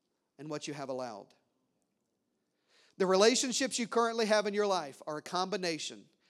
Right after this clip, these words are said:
I, I'm gonna get deep and spiritual next week, but, but this week I gotta help you practically. You ask the question, "How do I deal with difficult people?" The relationships you've created in your life, look around. You don't like the people there?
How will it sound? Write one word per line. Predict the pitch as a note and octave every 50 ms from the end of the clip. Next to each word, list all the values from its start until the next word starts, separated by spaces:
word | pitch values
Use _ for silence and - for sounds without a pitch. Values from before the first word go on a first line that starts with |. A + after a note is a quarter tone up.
| _ _ _ _ _ _ _
I, | - F3+ F3 F#3
I'm | G#3 G#3+
gonna | A#3 G3+
get | G#3+ A3 F3 D#3+
deep | G#3 G#3+ G#3+ -
and | G3 E3+
spiritual | - - G3+ G3+ G3+ G3 - G3
next | F3+ F3 F3+ F3 - -
week, | F3 F3+ F3+ F3 -
but, | E3 D#3+ - - C#3+
but | D3+ A2+ B2+
this | F3+ F#3 -
week | G3+ F3+ F3+
I | E3+
gotta | D#3+ E3+ E3 E3
help | F3+ F3+ E3+ E3
you | D#3+
practically. | - F#3+ F3 E3+ D#3+ D3 C3 - B2+ A#2+
You | B2+ D#3+ F3+ F3
ask | E3 E3 E3 - -
the | E3
question, | - F3 D#3+ D3+ - D#3+ D3+
"How | D3 D3 D#3
do | D#3+ D#3
I | D#3
deal | D3 D#3 D#3 D#3
with | D3+ C#3+
difficult | D3+ D3 - D3+ - - D3+ -
people?" | - E3 D3 - - - _ _ _ _ _ _ _ _ _ _ _ _ _ _ _ _ _ _ _ _ _ _ _ _ _ -
The | F3+ F3
relationships | F3+ F3+ F#3+ G3+ A#3+ A#3+ - C4 A#3+ - C4 A#3+ - -
you've | A#3 A3 -
created | - A3 G#3+ G#3+ G#3+ G#3
in | G#3+ G#3
your | G#3+ A3
life, | G#3+ G3+ F3 C#3+ C#3
look | F3 G3 G3 A3+
around. | A#3+ A#3+ A#3 G#3+ E3+ D#3 D3+
You | E3+
don't | F#3 G3 F#3+
like | G3 G#3 G3+
the | - -
people | - A3 G3 A3 A3
there? | G#3 A3 A#3 B3+ D4 C4+